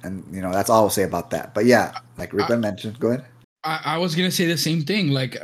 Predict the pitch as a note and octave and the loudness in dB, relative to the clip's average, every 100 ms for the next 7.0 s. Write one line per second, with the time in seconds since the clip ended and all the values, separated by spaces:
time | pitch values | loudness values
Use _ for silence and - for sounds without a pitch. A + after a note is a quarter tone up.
0 | - - C#3+ C#3 C#3+ E3 E3+ C#3 - _ | -14 -6 -4 -4 -2 -2 -2 -4 -14 _
1 | - _ _ - C#3+ C3 B2 A#2 A2 - | -20 _ _ -8 -4 -2 -2 -4 -6 -10
2 | _ _ _ C#3 C3 D3 C#3 - D3+ D3+ | _ _ _ _ -4 -2 0 0 0 0
3 | D#3+ D#3+ D#3 C#3+ C#3 D#3 C#3+ D#3 C#3+ B2 | 0 0 0 -2 -2 -2 -2 -2 -2 -2
4 | B2+ B2+ C3 C3+ - - - _ _ _ | -2 0 0 -4 -8 -16 -16 _ _ _
5 | _ - D3 C#3+ C#3 D3 D#3 C#3+ - E3+ | _ -6 -2 0 0 -2 -4 -4 -2 -2
6 | C#3+ D3 C3+ - C#3 B2 C3+ C3+ C3 G#2+ | 0 0 0 0 0 0 0 -2 -4 -6